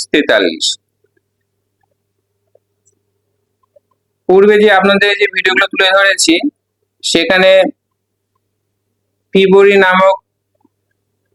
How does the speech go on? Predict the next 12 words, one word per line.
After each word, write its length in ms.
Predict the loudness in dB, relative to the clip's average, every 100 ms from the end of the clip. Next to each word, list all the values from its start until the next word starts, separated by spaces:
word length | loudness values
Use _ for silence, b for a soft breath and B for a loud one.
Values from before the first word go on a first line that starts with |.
| -4
এক 160 | -4 0
সুকন্যার 440 | -2 0 2 2 2
সঙ্গে 180 | 0 0 0
সুখদেব 260 | -2 0 0
গোস্বামী 300 | 0 2 4
বিবাহ 240 | 4 4 2 0
করেন। 220 | 0 0 -2 _ _ _ _ _ _ -10
সুখদেব 440 | -4 -4 0 0 2
গোস্বামীর 500 | 0 0 0 0 -2 0 0
ঔরসে 440 | 2 2 2 0 0 -4 _ _ _ _ _ _ _
পাঁচটি 460 | -2 -2 -4 -4 -4 -2
সন্তান 400 | 0 0 0 0